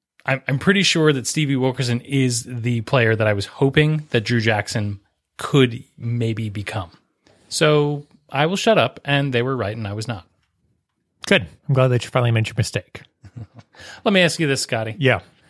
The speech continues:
Speaker 1: Uh, I, I am occasionally negative.
Speaker 2: Sure.
Speaker 1: But I am occasionally also hopeful.
Speaker 2: Okay.
Speaker 1: Maybe one would say too hopeful.
Speaker 2: Yep.
Speaker 1: And so I will ask you this. I need you to bring me down to earth.
Speaker 2: Sure.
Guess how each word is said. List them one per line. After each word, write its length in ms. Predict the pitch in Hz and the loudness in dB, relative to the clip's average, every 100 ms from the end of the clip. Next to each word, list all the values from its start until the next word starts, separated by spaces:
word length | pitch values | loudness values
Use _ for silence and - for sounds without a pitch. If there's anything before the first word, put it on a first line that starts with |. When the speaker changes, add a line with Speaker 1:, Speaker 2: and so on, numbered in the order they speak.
| _ _ _ _ _ _ | _ _ _ _ _ _
Speaker 1:
Uh, 380 | 160 160 160 165 - | -2 0 0 -2 0
I, 280 | 175 175 - | 0 0 -2
I 460 | 151 156 156 156 - | -2 2 2 0 -4
am 120 | 147 | -2
occasionally 480 | 151 151 156 160 190 | 0 0 -2 -2 -2
negative. 400 | 151 104 120 - _ - | -2 -2 -6 -10 _ -6
Speaker 2:
Sure. 340 | - 156 156 - | 2 2 2 2
Speaker 1:
But 140 | 165 | 2
I 80 | 165 | 4
am 100 | 180 | 0
occasionally 480 | 180 240 254 240 226 | -2 -4 -2 -2 -2
also 1000 | 180 185 185 - 202 190 190 190 190 190 - | -4 -6 -6 -8 -6 -6 -6 -8 -10 -14 -18
hopeful. 560 | - 214 208 - - _ _ _ | -6 -6 -6 -12 -18 _ _ _
Speaker 2:
Okay. 140 | - 196 | 0 2
Speaker 1:
Maybe 140 | 226 | 4
one 260 | 196 190 185 | 2 -2 -2
would 140 | 160 | -4
say 480 | - 151 139 131 120 _ _ _ _ - | -2 -2 0 -2 -4 _ _ _ _ -8
too 240 | - 131 | -2 -2
hopeful. 500 | 98 95 - - _ _ - | -4 -10 -14 -20 _ _ -2
Speaker 2:
Yep. 240 | 139 - - | -2 -4 -10
Speaker 1:
And 100 | 127 | -2
so 140 | 147 | 2
I 160 | 139 139 | 4 4
will 140 | 135 | 2
ask 280 | 131 170 - | 2 0 0
you 80 | 180 | 0
this. 180 | 151 131 | 0 0
I 60 | |
need 300 | 123 160 180 | 0 0 0
you 160 | 190 185 | -2 -2
to 100 | 151 | -4
bring 320 | 117 131 151 | -2 0 0
me 100 | 147 | 0
down 240 | 131 117 117 | 2 0 0
to 60 | |
earth. 360 | 95 87 - - | -4 -10 -16 -20
Speaker 2:
Sure. 260 | - 131 104 | -4 -2 -2